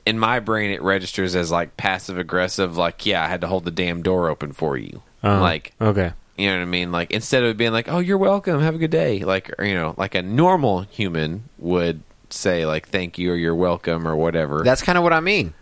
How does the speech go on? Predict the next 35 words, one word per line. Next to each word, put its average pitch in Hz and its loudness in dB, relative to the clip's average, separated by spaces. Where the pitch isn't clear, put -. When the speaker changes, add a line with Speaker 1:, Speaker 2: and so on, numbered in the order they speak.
Speaker 3:
That's, 120 4
Speaker 1:
Like, - 2
Speaker 3:
it's 131 2
like, 120 2
"Oh, 107 6
I 98 6
had 87 0
to." 69 -4
Speaker 1:
Exactly. 107 0
And 135 4
I'm 127 6
Speaker 3:
Yes. 104 4
Speaker 1:
like, 160 2
"Well, 185 0
fuck - -8
you, 359 4
man. 147 0
Like, 156 0
are 131 2
Speaker 3:
Yeah. 101 4
Speaker 1:
you - -2
kidding?" 214 -4
Like, 147 -2
w- 147 -6
Speaker 2:
It's 123 2
a 160 6
little 160 6
off 127 4
topic, 107 0
a 113 4
little 113 6
bit, 82 0
but 113 2
I 117 6
see 127 4